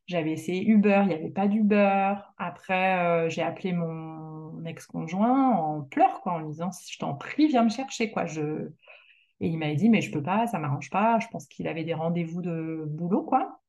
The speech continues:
Il a pas pris la mesure à quel point je souffrais. Et, euh, et il me dit, euh, « Bah, écoute, tu fais comme tout le monde, tu prends le bus, quoi. »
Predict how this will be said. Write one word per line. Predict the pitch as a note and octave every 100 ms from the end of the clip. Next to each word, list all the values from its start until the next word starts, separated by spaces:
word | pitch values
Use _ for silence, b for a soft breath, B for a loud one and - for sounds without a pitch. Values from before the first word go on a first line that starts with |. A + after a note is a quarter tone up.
| _ F3+
Il | D#3
a | D3+
pas | F3 F3+ F3+
pris | - A3
la | G3
mesure | F3 F3+ E3+ F#3+ A3 G#3
à | E3+ - D#3
quel | D#3+ D#3
point | F3
je | E3+
souffrais. | - - - - B3 F4+ _ _ _ _ _ _ _ _
Et, | F#3+ F#3 F3+
euh, | E3+ E3 D#3+ D#3 D#3+ E3+ F3 F#3 F#3 - - - - _ -
et | F3
il | F3 E3+ D#3+
me | D#3
dit, | D#3 D#3 G3 B3
euh, « | G#3+ E3+ D#3+ D#3 D#3+ E3+ E3+ E3+ E3 D3+
Bah, | D#3 E3+
écoute, | E3+ G#3+ G#3
tu | D#3
fais | -
comme | G3 E3+
tout | E3 E3+
le |
monde, | F#3+ A#3 F3
tu |
prends | - F3+
le | F#3+
bus, | G#3+ D4+
quoi. » | - - -